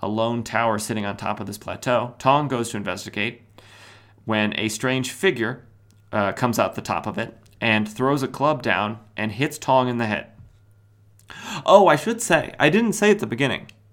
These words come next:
I didn't, but it's very important at, at this point. Raoul D'Armand was looking for the missing link in, or maybe I did say it. He's, he's looking for the missing link here in Africa,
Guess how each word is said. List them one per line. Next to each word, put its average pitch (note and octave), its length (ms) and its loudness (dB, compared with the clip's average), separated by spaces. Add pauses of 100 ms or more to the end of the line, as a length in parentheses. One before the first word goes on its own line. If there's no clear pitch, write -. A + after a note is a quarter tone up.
(120)
I - 80 0
didn't, C#3 220 -2
but B2 100 4
it's A#2 120 2
very D3 160 4
important A#2 480 -4
at, - 260 -10
at - 120 -8
this G#2+ 180 -8
point. - 200 -6 (440)
Raoul F3 360 8
D'Armand C3+ 800 4
was A2 300 0
looking B2+ 280 -2
for A#2 200 0
the A2 100 -2
missing A2 520 -2
link F#2 520 -8 (800)
in, F#2 640 -4 (240)
or D#3 100 2
maybe B3 200 2
I A3 60 4
did A3 200 -4
say - 140 -4
it. - 100 -10 (160)
He's, D#3+ 240 4
he's D#3 240 0
looking G#3 220 2
for G#3 80 -2
the D3 80 0
missing C3+ 400 0
link - 460 -8 (120)
here A#2 220 2
in G2+ 100 -2
Africa, - 460 -8